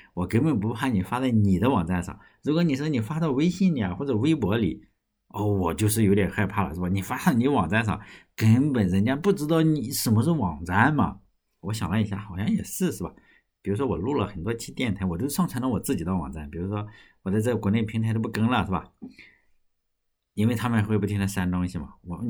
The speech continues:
我说，“那也是有点问题哈。”你说怪不怪？这些人呢，他知道这里不更新，他也许知道那个网站是，上面是更新了，但是他就是不去，他就是会来问你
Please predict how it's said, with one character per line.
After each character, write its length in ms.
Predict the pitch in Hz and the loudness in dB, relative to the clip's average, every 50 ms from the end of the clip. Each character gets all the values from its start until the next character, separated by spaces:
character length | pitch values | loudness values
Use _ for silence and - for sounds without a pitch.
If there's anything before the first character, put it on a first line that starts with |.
| 110 98 98 | -2 -2 -2
我 100 | 90 85 | -6 -6
说 160 | - 104 113 123 - 196 - | -4 -4 -4 -4 -4 -8 -8
，“那 140 | - 185 190 | -6 -4 -2
也 340 | 190 196 156 107 95 85 - | -2 -2 -2 -4 -4 -6 -8
是 320 | - 123 143 214 247 214 | -8 -6 -6 -4 -2 -2
有 100 | 104 127 | 0 2
点 140 | 175 180 156 | 2 2 2
问 160 | 135 143 139 | 0 0 -2
题 140 | 117 107 - | -4 -4 -6
哈。” 200 | 85 - - - - - - - - - _ _ _ | -10 -10 -12 -14 -14 -18 -20 -20 -20 -20 _ _ _
你 80 | - 131 | -4 0
说 140 | 127 165 170 | 2 2 2
怪 160 | - 208 202 | 4 4 4
不 100 | 160 143 | 4 4
怪？ 240 | - 196 180 - - - _ _ | 2 2 0 0 -4 -16 _ _
这 160 | - - 233 | -2 0 4
些 100 | 202 208 | 4 6
人 200 | 196 143 110 113 | 6 6 4 2
呢， 120 | 127 143 139 | 2 0 -2
他 180 | - - 208 190 | -4 -6 -6 -6
知 180 | - - - | -6 -2 0
道 100 | 269 247 | 2 2
这 120 | 226 220 202 | 4 4 4
里 100 | 190 170 | 4 4
不 100 | 160 175 | 2 0
更 200 | 156 160 156 151 | -2 -2 -2 -2
新， 180 | - 156 - - | -2 -4 -6 -6
他 360 | - - - 202 202 208 220 208 | -8 -8 -6 -6 -4 -2 0 0
也 300 | 185 143 139 151 165 196 190 - - | 0 2 2 2 0 0 -2 -4 -8
许 220 | - - 139 110 | -6 -4 -2 -2
知 180 | 95 - 156 160 | -2 -2 -2 0
道 220 | 165 190 165 143 | 2 2 0 2
那 120 | 131 165 175 | 0 -2 0
个 140 | 165 170 | 0 0
网 300 | 160 135 110 98 92 82 | 0 2 2 2 0 0
站 200 | 90 127 143 135 | -2 -2 -2 -4
是， 280 | 123 - - 160 151 131 | -4 -6 -6 -8 -8 -8
上 280 | 110 - 147 135 127 127 | -8 -6 -4 -4 -2 -2
面 160 | 127 110 98 | 0 0 -2
是 200 | 98 - - 185 | -2 -2 -2 -2
更 200 | - 117 113 113 | 2 2 2 2
新 160 | 110 - 117 | 2 0 -2
了， 140 | 98 - - - - _ _ _ _ | -4 -4 -6 -12 -20 _ _ _ _
但 120 | - 202 | -2 0
是 80 | 208 220 | 2 2
他 160 | 180 175 208 | 2 2 0
就 160 | - - 311 | 2 2 2
是 140 | 311 311 294 233 - - _ _ _ _ _ _ _ _ _ _ _ _ | 2 2 -2 -4 -6 -10 _ _ _ _ _ _ _ _ _ _ _ _
不 80 | - | -8
去， 300 | 107 - - 233 208 - - - _ _ _ | -8 -2 0 0 0 0 -4 -10 _ _ _
他 120 | - 180 | -4 0
就 120 | 165 180 175 | 2 2 2
是 180 | 170 180 180 | 2 2 2
会 180 | 156 - - 185 | 2 2 2 2
来 140 | 139 127 135 | 4 2 2
问 240 | 147 165 160 123 | 2 2 2 2
你 120 | 98 90 | 2 0